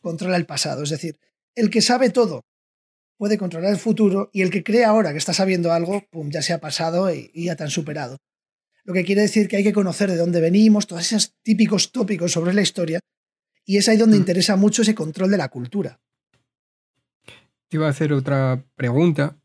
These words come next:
Speaker 2: con su correspondiente comparación con la actualidad, pero la, el concepto de listas negras que se usaba en esa época y una lista negra, ¿cómo lo usaba McCarthy? ¿Por qué lo inventó?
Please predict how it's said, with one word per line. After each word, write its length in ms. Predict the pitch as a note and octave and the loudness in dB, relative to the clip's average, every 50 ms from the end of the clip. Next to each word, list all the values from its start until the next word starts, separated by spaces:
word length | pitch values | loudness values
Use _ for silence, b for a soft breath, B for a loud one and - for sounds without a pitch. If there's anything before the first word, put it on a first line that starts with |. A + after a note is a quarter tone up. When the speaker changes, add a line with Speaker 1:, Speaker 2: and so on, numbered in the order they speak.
| _ _ _ _ _ _ _ | _ _ _ _ _ _ _
Speaker 2:
con 320 | - C#3+ C#3+ C3+ C3+ C3 B2+ | -2 0 2 2 2 0 -2
su 360 | - - C#3+ C3 B2 B2 C3 | -2 -2 -2 0 0 -2 -4
correspondiente 920 | - A#2+ B2 B2+ A#2+ - - - B2+ B2+ C3+ B2+ C3 C3 C3 C#3 C3 B2+ B2+ | -6 -6 -6 -6 -6 -6 -4 -4 -2 0 2 2 0 0 0 0 0 0 0
comparación 640 | - B2+ B2 B2+ B2 A#2 A#2 A#2 - - B2 B2 B2 | 0 -2 -2 0 -2 -2 -2 -4 -2 -2 -2 -2 -2
con 180 | - B2+ B2 | -2 -2 0
la 80 | B2 A#2 | 0 0
actualidad, 580 | A#2 A#2 - B2+ A#2+ A#2+ B2 B2+ D3 E3 D#3+ - | -2 -2 -4 -4 -2 0 0 0 0 -2 -2 -2
pero 220 | D3+ C3 B2+ B2+ | -2 -2 0 0
la, 380 | B2+ B2 A#2+ A#2 A#2+ A#2+ A#2 - - | 0 0 0 0 -2 -2 -4 -4 -4
el 120 | C3+ B2+ | -4 -2
concepto 420 | - B2+ A#2 - D3 C#3 C#3+ D#3+ | -2 -2 -2 -2 -2 0 2 2
de 100 | D#3 C#3+ | 2 4
listas 340 | C#3 C#3+ C3+ - - A#2+ A#2 | 2 2 0 -2 -4 -6 -4
negras 480 | A#2+ B2 B2 C3+ D3+ F3+ G3 - - _ _ _ _ _ _ _ _ _ _ _ _ _ _ _ _ _ | -2 -2 0 0 0 -2 -4 -6 -12 _ _ _ _ _ _ _ _ _ _ _ _ _ _ _ _ _
que 300 | _ C#3+ C3+ A#2 A#2+ A#2 | _ -6 -6 -4 -4 -6
se 140 | - - A#2 | -6 -6 -6
usaba 400 | A2+ - - A#2+ B2 D#3 D#3+ C#3+ | -4 -2 -2 0 2 2 2 0
en 100 | B2+ B2 | 0 0
esa 300 | A#2+ B2 - B2 A#2 A#2 | -2 -2 -2 -2 -2 -2
época 400 | B2 C3 - D3 C#3+ F3 F3 D#3 | -2 -2 -2 -2 0 0 0 0
y 100 | B2+ A2+ | 0 0
una 300 | A#2 A#2+ A#2+ A#2 A#2 - - | -2 -2 -4 -4 -6 -8 -10
lista 480 | - C3+ B2+ B2 B2 - - A#2+ A2+ A2+ | -8 -4 -4 -4 -4 -4 -4 -4 -4 -2
negra, 520 | A#2 B2 C3+ C3 C3 C#3 D#3 E3+ F3+ - - _ _ _ _ _ _ _ _ _ _ _ _ _ _ _ _ _ | -2 0 0 0 0 0 0 -2 -2 -6 -12 _ _ _ _ _ _ _ _ _ _ _ _ _ _ _ _ _
¿cómo 320 | - D#3 D#3 D3 D3 D3 | 0 0 2 4 2 2
lo 120 | D3 C3+ C3 | 2 2 0
usaba 320 | C3 - C3+ C3 C3 C3 | 0 0 0 0 0 0
McCarthy? 500 | C3 A#2+ A#2 - C#3 C3+ C3 C3 - C3+ | 0 -2 -2 0 -2 -2 -2 -2 -4 -4
¿Por 260 | C3 - A#2 A2 - | -4 -6 -10 -10 -10
qué 220 | - - B2+ A#2+ B2 | -6 -4 -4 -2 0
lo 80 | B2+ | 0
inventó? 580 | C3 C3 B2+ A#2 A#2 A2+ A2+ A#2 B2+ - B2 | -2 -2 -2 -2 -4 -4 -6 -6 -8 -6 -6